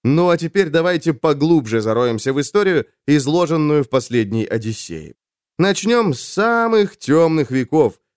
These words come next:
тысяча сотый, восьмисотый годы до нашей эры, называемых еще Гомеровской эпохой.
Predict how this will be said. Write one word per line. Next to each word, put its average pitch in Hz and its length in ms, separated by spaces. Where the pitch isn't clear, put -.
тысяча 139 380
сотый, 165 540
восьмисотый 113 760
годы 107 300
до 104 120
нашей 110 340
эры, 101 300
называемых 170 640
еще 135 500
Гомеровской 107 680
эпохой. - 440